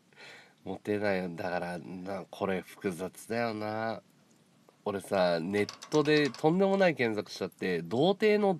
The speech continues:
データを見てしまったの。で、なんだっけ、三十歳以上の童貞率って三割とか四割いるの知ってた？みんな。ゾッとする話でしょ。いや、違う、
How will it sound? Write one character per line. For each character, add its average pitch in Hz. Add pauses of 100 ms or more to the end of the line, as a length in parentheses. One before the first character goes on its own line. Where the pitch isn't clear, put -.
(160)
デ 180
ー 175
タ 98
を 90
見 110
て 104
し -
ま 95
っ -
た 98
の。 85 (880)
で、 98 (400)
な 143
ん 180
だ 208
っ -
け、 107
三 302
十 135 (280)
歳 113
以 185
上 147
の 98
童 139
貞 180
率 -
っ - (180)
て 92
三 262
割 143
と 101
か 90
四 170
割 110
い 92
る 92
の 82
知 -
っ -
て -
た？ 110
み 85
ん 80
な。 - (1700)
ゾ 165
ッ 240
と 160
す 123
る 101
話 107
で 80
し -
ょ。 - (1600)
い 131
や、 117
違 -
う、 -